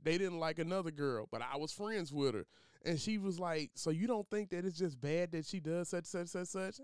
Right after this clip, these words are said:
And I be like, "It don't matter to me. It's not me." And then get, she got a whole attitude, like, "I just can't believe you encourage somebody.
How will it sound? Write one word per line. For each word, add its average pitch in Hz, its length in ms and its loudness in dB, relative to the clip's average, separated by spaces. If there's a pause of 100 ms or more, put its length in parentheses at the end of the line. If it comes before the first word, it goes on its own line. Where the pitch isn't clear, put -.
(100)
And 143 100 -2
I 165 80 -2
be 208 100 -2
like, 226 180 2
"It 226 260 0
don't 240 180 2
matter 262 220 -2
to 254 60 -2
me. 285 100 -2
It's 233 200 0
not 247 220 2
me." 269 320 0 (800)
And 226 100 4
then 254 100 4
get, 233 220 -2
she - 140 0
got - 180 0
a - 20 2
whole 269 240 4
attitude, 277 460 2
like, 196 180 0
"I 170 60 0
just 196 180 -2
can't 214 200 0
believe 202 320 -2
you 202 260 2
encourage 190 440 0
somebody. 180 360 -2